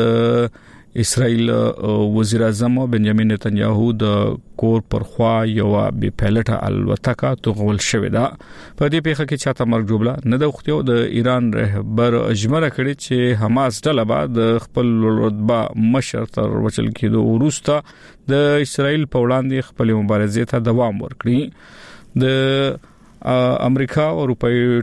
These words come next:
ټولنه، ا، حماس ډله یوه ترهګره ډله ګڼي. بل خوا د لبنان حزب الله ډلې ویلي چې د اسرائیل د شمال پر لوري یې توغندي ویشتلې دي. تفصیل همدې راپور کې.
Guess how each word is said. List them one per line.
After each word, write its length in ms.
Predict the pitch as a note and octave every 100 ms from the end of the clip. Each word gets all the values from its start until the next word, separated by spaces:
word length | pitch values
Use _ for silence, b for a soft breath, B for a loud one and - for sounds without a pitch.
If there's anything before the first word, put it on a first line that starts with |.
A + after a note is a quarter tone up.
| -
ټولنه، 500 | A2+ A2+ B2 C3 B2+
ا، 580 | A#2+ - - A2 G#2+ G#2+
حماس 400 | A2 A2+ A2+ - G#2+ A#2
ډله 240 | A2 A2 G#2+ G#2+
یوه 260 | G2+ G2 G2+ A2
ترهګره 500 | G#2+ G2+ A#2 A2 G#2+ - - - C#2 - G#2 G2+ A#2
ډله 220 | A2 - - G2+
ګڼي. 260 | A2 G2 B2 - - - - C3
بل 100 | B2
خوا 100 | A#2+ A2
د 120 | A2+ A2
لبنان 500 | G#2+ A2+ A2+ A2+ A2+ A2+ A2+ B B
حزب 260 | B2 G#2+ A2+
الله 200 | G#2+ A2
ډلې 240 | G#2 G#2 G#2
ویلي 220 | B2+ C3 C3
چې 100 | A2 A2
د 100 | G#2+
اسرائیل 340 | - A2+ B2 A#2+
د 340 | A2+ A2 A2+ A2
شمال 500 | - A#2+ B2+ C#3+ A2+ -
پر 180 | G#2+ G#2 G#2+
لوري 260 | A2+ A#2 A2
یې 140 | A#2+ A#2+ B B B B B -
توغندي 420 | A#2+ A2 G#2+ A2+ G#2 G#2
ویشتلې 380 | - - - -
دي. 100 | A2+ C3+ - - _ - - - B2
تفصیل 280 | - D#3+ D3+ _ - - A2
همدې 240 | A#2 G#2+ G2+
راپور 260 | - -
کې. 80 | -